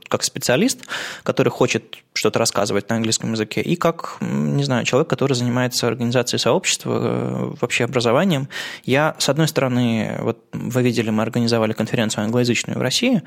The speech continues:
чтобы объединить сообщество. Вот этот, э, Питер Ц С С Конф, э, м, на самом деле вот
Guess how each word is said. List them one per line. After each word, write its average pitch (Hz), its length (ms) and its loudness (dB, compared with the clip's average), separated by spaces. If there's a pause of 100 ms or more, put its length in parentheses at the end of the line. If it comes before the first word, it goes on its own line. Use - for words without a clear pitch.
(260)
чтобы - 200 -4
объединить 120 420 2
сообщество. - 440 0
Вот - 120 -4
этот, 107 280 -6
э, 104 140 0
Питер 120 260 0
Ц 117 120 2
С - 80 0
С 117 120 0
Конф, 190 400 0
э, - 60 -4
м, 55 1080 -4
на - 80 0
самом 135 300 2
деле 135 240 2
вот 113 260 -2